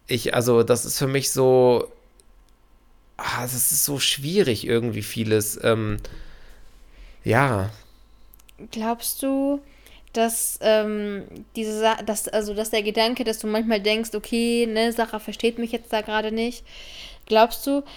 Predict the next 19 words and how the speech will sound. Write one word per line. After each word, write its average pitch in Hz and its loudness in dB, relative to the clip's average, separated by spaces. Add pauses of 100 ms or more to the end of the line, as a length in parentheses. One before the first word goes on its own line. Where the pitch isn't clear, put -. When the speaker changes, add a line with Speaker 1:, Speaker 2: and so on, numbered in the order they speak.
(340)
Speaker 2:
das 220 0
würde 233 2
man 226 4
nur 226 2
verstehen, 262 -2
wenn 240 0
man 214 0
dann 202 -2
genau 202 0
die 202 -6
gleiche 202 0
Augenerkrankung 240 -2
hat, 285 -4
weil 202 2
du 208 -2
ja 196 2
auch - -6
manchmal 214 -4
Schwierigkeiten, 220 -4